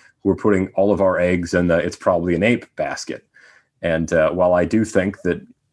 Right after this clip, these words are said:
when it comes down to it, these things are probably apes for a lot of reasons, it, it is a good idea to kind of keep our minds open to all the possibilities.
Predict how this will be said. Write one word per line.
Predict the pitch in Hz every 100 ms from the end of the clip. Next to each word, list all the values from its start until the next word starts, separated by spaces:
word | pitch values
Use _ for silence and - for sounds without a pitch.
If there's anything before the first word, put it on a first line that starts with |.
| _ - -
when | 82
it | 80
comes | 98 90
down | 78 69
to | 67 76
it, | 87
these | 80 -
things | 76
are | 90
probably | - 78 82 85
apes | 73 78 -
for | 80
a | 78
lot | 87 98
of | 80
reasons, | 82 78 87 - -
it, | 240 202
it | 214
is | 247 190
a |
good | 156 143
idea | 123 117
to | 104
kind | 117
of | 95
keep | 113
our | 104
minds | 92 90 87 85
open | 82 85 82 85 _ _ _ _
to | - 113
all | 117
the | 104
possibilities. | - 82 - 78 80 - -